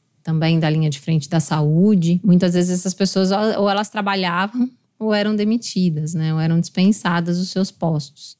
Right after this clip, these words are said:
É, e a grande parcela de, da população que ocupa essas posições no mercado é composta, sobretudo, por mulheres negras, que mesmo antes da pandemia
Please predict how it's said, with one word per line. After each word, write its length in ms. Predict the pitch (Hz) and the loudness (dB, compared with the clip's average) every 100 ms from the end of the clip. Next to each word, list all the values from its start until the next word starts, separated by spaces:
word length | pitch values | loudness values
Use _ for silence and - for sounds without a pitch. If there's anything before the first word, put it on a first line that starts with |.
| _ - | _ -4
É, 180 | 156 | 0
e 140 | 156 170 | 2 2
a 60 | 175 | 2
grande 280 | 175 196 | 0 0
parcela 480 | - 220 - 196 185 | 0 -6 -2 -2 0
de, 400 | 180 175 170 185 | -2 -4 -2 -2
da 140 | 180 170 | -2 -6
população 920 | 175 180 175 175 175 165 170 165 156 - | -4 -2 -2 -2 -2 0 0 0 -4 -10
que 300 | - - 175 | -10 -4 0
ocupa 480 | 165 180 180 170 160 | 0 -2 -2 0 0
essas 360 | - 160 160 165 | 0 -2 -2 -4
posições 1120 | - 165 165 - 170 170 214 247 180 160 - _ _ _ _ _ | 0 0 0 -2 2 4 4 2 0 -2 -10 _ _ _ _ _
no 80 | 165 | 0
mercado 800 | 165 156 - 196 240 233 175 165 | 2 0 -2 0 0 -2 -2 -4
é 100 | 175 | -6
composta, 560 | 180 214 190 190 - | -4 -4 -2 -4 -4
sobretudo, 520 | 196 190 190 185 185 196 | -8 -4 -4 -4 -6 -6
por 240 | - 226 | -4 0
mulheres 400 | 240 254 247 262 | 2 2 2 0
negras, 500 | 254 220 170 175 - _ _ _ _ _ _ _ _ _ - | 2 2 2 -2 -4 _ _ _ _ _ _ _ _ _ 0
que 120 | 180 | 2
mesmo 380 | 175 190 214 208 | 4 4 2 2
antes 220 | 196 190 | 0 0
da 100 | 185 | -2
pandemia 760 | 185 180 170 170 240 254 175 | 2 2 4 4 2 2 -2